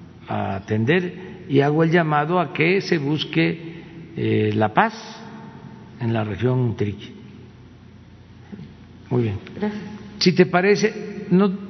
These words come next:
Speaker 1: tú puedes mañana? Sí, porque es que ya, ya se nos pasó el tiempo.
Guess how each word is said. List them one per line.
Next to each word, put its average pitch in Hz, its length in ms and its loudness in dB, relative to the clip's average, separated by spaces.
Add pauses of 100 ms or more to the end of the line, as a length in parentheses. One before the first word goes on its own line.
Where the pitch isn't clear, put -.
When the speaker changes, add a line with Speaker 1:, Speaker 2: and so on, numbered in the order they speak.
(260)
Speaker 1:
tú 180 140 0
puedes 185 460 4
mañana? 160 440 2 (260)
Sí, 185 460 0
porque 131 240 2
es 156 100 0
que 160 140 0
ya, 147 220 2 (1700)
ya 123 160 0
se 123 180 -2
nos 117 200 -2
pasó 107 280 -2
el 107 120 0
tiempo. 104 280 -2